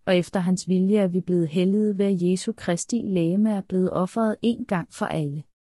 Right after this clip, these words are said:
Enhver anden præst står dag efter dag, forretter tjeneste og frembærer regelmæssigt de samme ofre, som alligevel aldrig kan fjerne synder,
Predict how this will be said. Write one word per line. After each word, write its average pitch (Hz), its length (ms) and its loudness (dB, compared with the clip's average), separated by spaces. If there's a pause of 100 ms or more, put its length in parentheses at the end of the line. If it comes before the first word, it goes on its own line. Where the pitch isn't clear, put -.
(360)
Enhver 208 300 4
anden 226 340 4
præst - 420 -4
står 165 240 -2
dag 165 220 0
efter 170 280 -2
dag, 185 380 0
forretter 185 380 0
tjeneste 190 600 0
og 185 60 -4
frembærer 175 600 -2
regelmæssigt 196 680 0
de 202 80 -2
samme 190 400 2
ofre, 175 380 -4 (100)
som 196 220 2
alligevel 226 420 4
aldrig 220 380 0
kan 240 120 -4
fjerne 185 380 0
synder, 147 360 -2